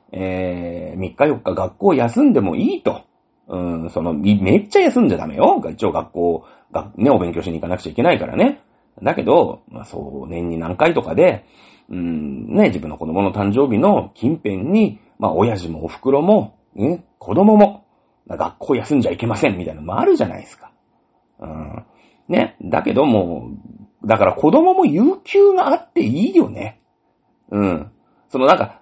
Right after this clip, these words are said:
あの、会社みたいに、なんか年間五日やんなかったらその事業所の社長を公表、社長名を公表しますとか、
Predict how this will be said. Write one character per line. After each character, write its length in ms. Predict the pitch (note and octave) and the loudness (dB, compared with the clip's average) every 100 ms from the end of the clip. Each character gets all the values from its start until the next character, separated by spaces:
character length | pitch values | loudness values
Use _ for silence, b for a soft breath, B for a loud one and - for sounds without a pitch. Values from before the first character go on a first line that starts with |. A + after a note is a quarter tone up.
| _ | _
あ 120 | F#2+ | -12
の、 100 | F#2 | -10
会 160 | - G3+ | 2 2
社 100 | A3 | 4
み 140 | A#3+ | 2
た 80 | B3+ | 0
い 60 | E2+ | -2
に、 300 | G#2 F#2+ - | 0 0 -2
な 80 | F#2+ | -6
ん 40 | |
か 80 | E2 | -2
年 220 | G#2+ C#3 | 0 0
間 220 | C#3 C3 | 0 0
五 160 | A2 - | -2 2
日 100 | D#3 | 2
や 120 | D3+ | 4
ん 80 | D#3+ | 2
な 100 | D#3+ | 0
か 80 | A#2+ | -2
っ 120 | - | -4
た 100 | F2+ | -4
ら 80 | E2 | -4
そ 120 | F#2 | -2
の 120 | F#2 | -4
事 140 | F#2 G2+ | -2 2
業 200 | G#2+ A2 | 2 2
所 120 | G#2+ | 0
の 240 | F#2 F#2 | -4 -6
社 200 | F#2 G#2 | -4 -4
長 160 | - B2 | 2 4
を 320 | A#2 A#2 G#2+ | 4 4 2
公 180 | - A#2+ | 2 2
表、 180 | A#2 A#2+ | 4 0
社 220 | - A2 | 0 0
長 200 | E3+ C3+ | 2 2
名 180 | E2+ C2 | 0 -4
を 100 | - | -4
公 140 | G2 | -4
表 180 | A#2 A2+ | 0 -2
し 100 | A2 | -2
ま 80 | A2 | -6
す 60 | |
と 80 | E2 | -2
か、 180 | F2+ | -2